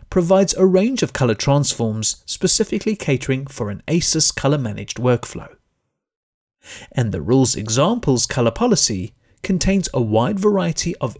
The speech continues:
import and viewing rules to give you an idea of how a color policy could be designed. For example, you might have a log C viewing rule for log C material,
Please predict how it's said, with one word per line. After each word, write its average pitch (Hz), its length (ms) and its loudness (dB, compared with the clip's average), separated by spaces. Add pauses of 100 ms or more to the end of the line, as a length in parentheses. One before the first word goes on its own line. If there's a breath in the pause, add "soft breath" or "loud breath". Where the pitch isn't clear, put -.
import 190 500 -4
and 135 200 -2
viewing 156 360 0
rules - 380 -6 (400 soft breath)
to - 100 0
give 196 240 -2
you 262 140 0
an 240 100 -4
idea 139 480 0
of - 140 -8
how 120 220 0
a - 40 -2
color 247 300 -2
policy 110 600 -4 (100)
could 202 240 -4
be 123 120 -6
designed. 113 560 -4 (1300 soft breath)
For - 180 -6
example, 143 640 0 (380 soft breath)
you 202 140 2
might 175 240 0
have 139 340 -2
a 117 60 0
log 104 320 -4
C 104 180 -2
viewing 165 400 0
rule 110 300 -2
for - 160 -2
log - 200 -4
C - 140 -4
material, 165 760 4